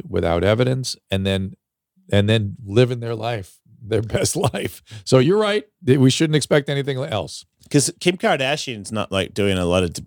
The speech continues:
Speaker 2: political decisions, but she's living her best life right now, I can assure you.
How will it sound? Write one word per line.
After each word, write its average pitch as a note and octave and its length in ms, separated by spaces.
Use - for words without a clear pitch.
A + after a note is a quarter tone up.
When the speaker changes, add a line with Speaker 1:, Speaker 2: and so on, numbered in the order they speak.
Speaker 2:
political G#2+ 440
decisions, C3+ 460
but A2 200
she's B2+ 260
living C#3+ 220
her C3+ 100
best G2+ 280
life A2 260
right F2 160
now, F2 160
I G#2 60
can A2+ 160
assure B2+ 340
you. F2 200